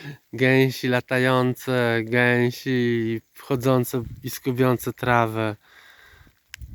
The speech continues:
Przepiękne miejsce, nawet w tym kataklizmie pogodowym.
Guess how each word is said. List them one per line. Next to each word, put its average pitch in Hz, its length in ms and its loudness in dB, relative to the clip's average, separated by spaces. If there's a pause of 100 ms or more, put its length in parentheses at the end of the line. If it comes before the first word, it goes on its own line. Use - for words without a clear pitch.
(540)
Przepiękne 143 640 4
miejsce, 117 460 0
nawet 123 500 0
w - 80 -18
tym 123 1300 -2 (2000)
kataklizmie 127 680 0
pogodowym. 98 1000 -4